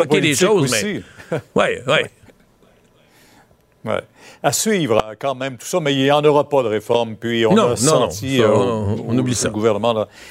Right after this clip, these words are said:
Speaker 2: Ça, on oublie ça. Maintenant, la langue, euh, Québec qui veut imposer le français, par exemple, aux entreprises de juridiction fédérale, dont le C N et spécifiquement le C N. Et surtout, ce qu'on a entendu aujourd'hui, c'est qu'Ottawa est invité à se mêler de ces affaires.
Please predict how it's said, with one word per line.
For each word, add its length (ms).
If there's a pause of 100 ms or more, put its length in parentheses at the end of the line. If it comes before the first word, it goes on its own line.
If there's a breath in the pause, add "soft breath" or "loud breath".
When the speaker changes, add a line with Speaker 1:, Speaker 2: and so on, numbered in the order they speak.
(280 loud breath)
Speaker 2:
Ça, 200
on 180
oublie 180
ça. 220 (320 loud breath)
Maintenant, 540
la 320
langue, 440
euh, 200
Québec 420
qui 80
veut 180
imposer 380
le 60
français, 320
par 180
exemple, 300
aux 100
entreprises 520
de 100
juridiction 520
fédérale, 600
dont 280
le 140
C 280
N 360
et 540
spécifiquement 760
le 80
C 220
N. 340 (320 loud breath)
Et 100
surtout, 400
ce 60
qu'on 180
a 40
entendu 340
aujourd'hui, 340
c'est 220
qu'Ottawa 600
est 140
invité 400
à 80
se 160
mêler 520
de 60
ces 240
affaires. 360